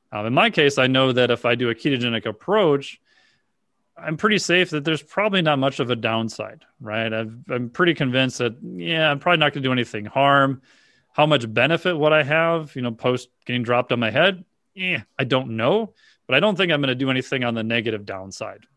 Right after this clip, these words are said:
So I'll hedge my bet and kinda hope that the upside is a little bit better. Um, if I'm just doing it for, you know, eh, I think it might be interesting. The times I have done it,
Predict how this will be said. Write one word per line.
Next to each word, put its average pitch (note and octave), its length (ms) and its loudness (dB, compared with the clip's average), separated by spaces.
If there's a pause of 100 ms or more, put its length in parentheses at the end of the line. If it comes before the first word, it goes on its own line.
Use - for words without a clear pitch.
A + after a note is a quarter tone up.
(680)
So B2+ 140 0
I'll C#3 60 6
hedge C#3+ 220 4
my C#3 120 4
bet B2 300 4
and A2 140 -4
kinda A#2 200 -2
hope A2+ 220 -6
that A2 140 -8
the A2+ 100 -4
upside G#2+ 320 -6
is G#2 80 -10
a G#2+ 80 -8
little G#2+ 180 -6
bit G2+ 220 -14
better. G2 320 -10 (640)
Um, G2 260 -10
if G#2+ 140 -6
I'm B2 140 4
just B2 200 0
doing C3+ 240 0
it C3 120 -2
for, A#2 560 -4
you A#2 100 -10
know, A2 100 -10
eh, G#3+ 300 -2 (120)
I - 40 -16
think C3 140 -4
it B2+ 40 0
might B2+ 200 0
be A#2 140 -4
interesting. D3 760 -2 (540)
The C3 60 -6
times C#3+ 280 0
I B2 100 4
have D3 320 2
done D#3+ 200 2
it, D#3+ 160 -4